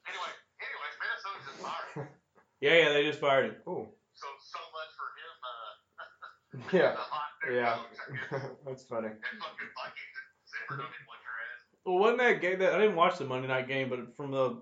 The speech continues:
Speaker 2: notifications I was getting, it was like a snore fest, wasn't it?
Speaker 1: It was pretty
Speaker 3: Uh,
Speaker 1: hollow, yeah.
Speaker 3: wh-, who was it? That was the Viking Seahawks?
Speaker 2: Viking Seahawks, yeah.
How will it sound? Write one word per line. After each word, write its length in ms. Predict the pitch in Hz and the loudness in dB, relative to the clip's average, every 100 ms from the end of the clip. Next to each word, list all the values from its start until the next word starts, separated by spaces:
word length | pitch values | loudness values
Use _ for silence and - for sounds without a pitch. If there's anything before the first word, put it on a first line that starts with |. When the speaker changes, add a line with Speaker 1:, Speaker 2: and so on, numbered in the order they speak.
| 131 | -2
Speaker 2:
notifications 640 | 156 190 - 156 170 127 | 0 2 2 0 0 0
I 80 | 123 | 0
was 100 | 120 | 0
getting, 180 | 135 139 | -2 -2
it 40 | |
was 80 | 143 | 0
like 140 | 123 | 0
a 40 | 104 | -2
snore 400 | - 143 208 208 | -4 2 2 2
fest, 260 | 120 - | -2 -4
wasn't 260 | 120 147 208 | -4 -4 -6
it? 80 | - _ _ _ _ - - _ _ - | -8 _ _ _ _ -20 -20 _ _ -4
Speaker 1:
It 80 | - | 0
was 80 | 170 | 2
pretty 140 | 147 131 | 2 -2
Speaker 3:
Uh, 0 | |
Speaker 1:
hollow, 320 | 117 - - - | -6 -10 -16 -14
yeah. 140 | - - _ _ _ _ _ _ - - - 160 | -16 -16 _ _ _ _ _ _ -20 -14 -8 0
Speaker 3:
wh-, 40 | |
who 100 | 165 190 | 4 6
was 80 | 139 | 4
it? 120 | 127 | -2
That 100 | 135 147 | -2 -2
was 100 | 123 | 0
the 160 | 123 | 0
Viking 240 | 113 135 135 | 2 0 -2
Seahawks? 600 | 139 160 170 - - 143 | -6 -6 -6 -10 -16 -4
Speaker 2:
Viking 300 | 151 151 143 | 0 0 0
Seahawks, 380 | 123 139 127 113 | -4 0 0 0
yeah. 160 | 123 120 | -2 -4